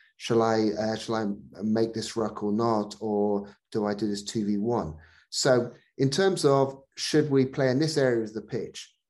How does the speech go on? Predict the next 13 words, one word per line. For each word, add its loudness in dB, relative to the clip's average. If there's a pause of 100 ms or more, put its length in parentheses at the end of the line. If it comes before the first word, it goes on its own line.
should 0
we 4
be 2
focusing 0
maybe 2
on -6 (540)
nine, -4
ten, -6
fifteen, -4
and -2
eight, -2 (200)
for -6
instance, -6